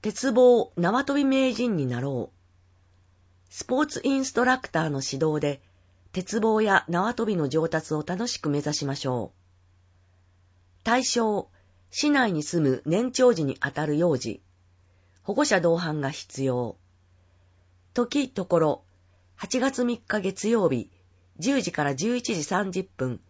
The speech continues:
小平尾南児童館。必要品、縄跳び、上靴、運動できる服装、飲み物。定員八人、申し込み順。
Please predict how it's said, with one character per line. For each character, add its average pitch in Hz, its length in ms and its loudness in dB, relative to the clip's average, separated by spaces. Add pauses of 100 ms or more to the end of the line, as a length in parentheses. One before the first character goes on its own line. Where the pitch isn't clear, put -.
(520)
小 226 120 -2
平 277 260 4
尾 202 40 2
南 156 380 -2
児 147 140 -6
童 180 180 0
館。 110 300 -8 (1040)
必 - 280 -4
要 254 180 6
品、 220 360 -4 (460)
縄 226 300 0
跳 233 140 -2
び、 139 260 -4 (280)
上 202 240 2
靴、 180 440 -4 (480)
運 254 200 0
動 247 180 8
で 233 120 2
き 240 140 -6
る 165 80 0
服 - 220 -10
装、 135 400 -2 (220)
飲 147 100 0
み 226 120 2
物。 135 340 -2 (1200)
定 277 240 4
員 254 340 -2 (280)
八 - 340 -4
人、 143 300 0 (260)
申 190 200 0
し - 80 -8
込 185 120 -4
み 175 140 -2
順。 143 320 -4